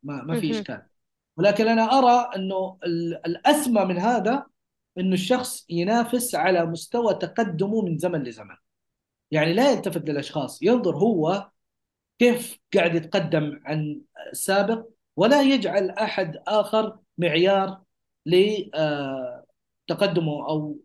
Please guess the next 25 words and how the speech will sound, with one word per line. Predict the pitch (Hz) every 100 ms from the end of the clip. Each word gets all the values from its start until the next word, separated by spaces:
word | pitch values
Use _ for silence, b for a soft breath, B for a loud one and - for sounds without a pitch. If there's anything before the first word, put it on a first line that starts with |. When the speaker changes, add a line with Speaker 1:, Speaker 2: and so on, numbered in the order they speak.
| 139
Speaker 1:
أو | 139 139
ت-، | 135 131
أو | 127 143 135
تأخره. | 131 120 - - _ _ _ _ _ _ _ _ _
فهذا | 170 208 240 226
فيما | - 190 180
يتعلق | 175 165 156 180 160
بموضوع | 151 147 147 156 143
المقارنة | 139 131 131 127 139 156 127
وموضوع | 131 123 113 135 123 131
المنافسة. | 139 160 160 - 156
أنا | 151
استطردت | - 165 226 254 254 - _ _ _
في | - 185 156
موضوع | 156 160 147
المنافسة | 147 151 160 135 127 135
في | 139
هذا | 135 147 131
الجزء، | 165 196 165 _ _ _
ولكن | 156 180 202 185 175 170 _ _ _ -
ال-، | 147 147 147
ال-، | 147 151 147 143
الجزء | 147 147 143 143 196 160 165
الذي | 156 151 165 156 147 131 135
يع-، | 143 123